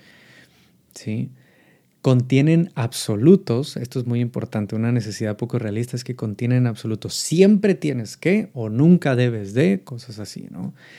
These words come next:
O limitaciones a la libertad de los demás. Si cuando nuestras necesidades están limitando la libertad de los demás, de nuestra pareja en este caso, es una necesidad poco realista y tenemos que cuestionarla y decir, "A ver, ¿por qué estoy pidiendo esto?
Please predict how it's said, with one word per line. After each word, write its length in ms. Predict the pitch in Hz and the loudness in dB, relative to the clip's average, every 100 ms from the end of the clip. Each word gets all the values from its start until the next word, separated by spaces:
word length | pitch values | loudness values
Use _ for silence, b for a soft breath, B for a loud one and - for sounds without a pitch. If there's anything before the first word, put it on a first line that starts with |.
| B B | B B
O 120 | - 139 | 2 4
limitaciones 1000 | 139 135 123 120 - 170 151 143 - - | 6 4 2 -2 2 4 4 2 -2 -6
a 100 | 131 | -2
la 100 | 120 | 0
libertad 520 | 117 117 110 104 113 | 0 0 -4 -4 -2
de 80 | 113 | 0
los 200 | 117 110 | -2 -4
demás. 520 | 107 113 135 - - _ _ _ _ _ _ _ _ _ _ _ _ _ _ | -4 -6 -6 -10 -14 _ _ _ _ _ _ _ _ _ _ _ _ _ _
Si 160 | - 120 | -12 -8
cuando 440 | - 123 123 117 | -2 0 2 0
nuestras 420 | 120 123 123 131 120 | 2 0 0 -2 -4
necesidades 520 | 107 101 120 139 120 | -4 -4 0 0 -2
están 260 | 117 127 | -2 0
limitando 560 | 131 131 113 123 127 123 | 2 0 -2 0 2 2
la 140 | 110 | -2
libertad 500 | 104 107 101 - 127 | -4 -4 -6 -4 -2
de 80 | 131 | -2
los 160 | 113 98 | -4 -6
demás, 580 | 101 127 208 - - - _ _ - | -4 -2 -4 -6 -18 -20 _ _ -14
de 120 | 113 | -10
nuestra 320 | 101 90 104 | -10 -12 -14
pareja 360 | 110 113 165 139 | -6 -2 -2 -2
en 60 | |
este 200 | 120 - | -4 -6
caso, 420 | 123 131 - 240 - b b b b b b b _ | -4 -4 -2 -2 -4 b b b b b b b _
es 160 | 110 127 | -6 0
una 160 | 123 | 2
necesidad 420 | 117 107 98 107 | 0 -2 -6 -6
poco 240 | - 104 104 | -8 -8 -8
realista 460 | 101 90 87 - | -8 -10 -14 -18
y 60 | 131 | -16
tenemos 360 | - 107 110 110 | -10 -8 -6 -8
que 100 | 120 | -8
cuestionarla 680 | - 123 139 127 123 113 104 | -8 -6 -2 0 0 0 -4
y 20 | |
decir, 340 | 98 - 104 | -6 -8 -10
"A 60 | 95 | -8
ver, 240 | 101 123 | -4 -4
¿por 280 | - - 104 | -6 -8 -4
qué 100 | 131 | 0
estoy 240 | 123 127 | -2 -2
pidiendo 480 | 123 110 101 98 98 | -8 -8 -8 -10 -10
esto? 260 | 113 - | -12 -14